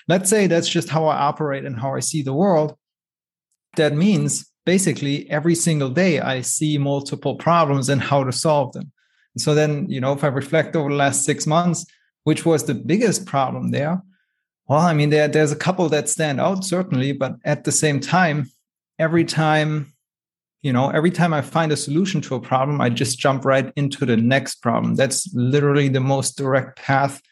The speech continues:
in terms of growth and, and progress, I think, if you just always jump to the unknown and to that which is uncertain, right? And so right now at the moment, like I said, that's, uh,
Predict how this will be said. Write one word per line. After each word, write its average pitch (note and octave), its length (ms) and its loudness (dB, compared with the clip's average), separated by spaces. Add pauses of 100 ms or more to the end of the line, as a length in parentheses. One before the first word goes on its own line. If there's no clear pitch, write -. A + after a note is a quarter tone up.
(320)
in C3+ 80 -2
terms C#3 260 0
of B2+ 160 0
growth D3 460 0
and, B2 420 -2 (320)
and B2 140 -2
progress, D3+ 540 2
I C2 140 -2
think, C#3+ 280 -4
if - 140 -2
you C#3 160 2
just D3+ 260 0
always D#3 480 0
jump D#3 340 -2
to D3+ 120 0
the C#3 100 0
unknown C#3 600 2
and C3+ 180 -4
to C3+ 140 -8
that B2+ 320 -2
which C3+ 200 -2
is C3 160 -4
uncertain, E3+ 800 -2 (480)
right? C3+ 120 -2
And D3 120 2
so C#3+ 220 2
right D3+ 260 2
now F3+ 160 4
at E3+ 120 -2
the E3 80 0
moment, F#3 360 2
like C#3 220 -2
I C3 40 0
said, C#3 300 -4
that's, C3+ 280 -6
uh, C3 220 -4